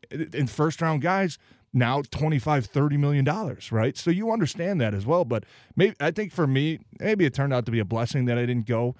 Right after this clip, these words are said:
um, you know, because I still got to do my pro day in a more controlled environment where I didn't have to spend those,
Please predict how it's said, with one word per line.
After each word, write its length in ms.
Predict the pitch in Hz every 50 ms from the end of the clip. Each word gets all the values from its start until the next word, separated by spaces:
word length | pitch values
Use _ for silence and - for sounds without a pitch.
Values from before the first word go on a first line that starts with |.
| - - _ _ _ -
um, 640 | 113 113 110 107 107 104 101 98 98 95 92 120 - _ _ _ -
you 120 | 135 110
know, 120 | 110 110
because 300 | 110 113 107 - 117 101
I 60 | 110 107
still 260 | - - - 135 123
got 240 | 107 123 113 107 -
to 100 | 123 110
do 280 | 101 95 - 131 123
my 120 | 120 117 104
pro 280 | - - 139 135 127
day 260 | 120 123 120 120 120
in 80 | 113 107
a 40 | 107
more 200 | 113 117 113 110
controlled 460 | - 117 110 - - 127 117 113 110
environment 520 | 110 101 101 117 117 117 113 113 110 -
where 120 | - 110 107
I 60 | 110
didn't 180 | 123 127 123 113
have 240 | 104 123 120 110
to 120 | - 113 98 - - - - - - -
spend 340 | - - 165 143 139 135
those, 260 | 131 127 123 117 107